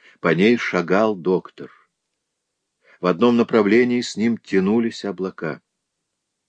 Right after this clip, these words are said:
Но и поля не оставались в неподвижности.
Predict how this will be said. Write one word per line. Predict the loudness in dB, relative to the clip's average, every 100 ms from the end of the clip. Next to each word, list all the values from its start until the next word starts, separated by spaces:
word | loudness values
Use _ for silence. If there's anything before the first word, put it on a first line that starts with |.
| _ _ _ _ _ _ _ _ -8
Но | 0
и | 0
поля | 2 2 4 4
не | 2
оставались | -2 -4 -2 0 0 -2 -6
в | -6
неподвижности. | -4 -4 -4 -4 -8 -10 -18 -20 -20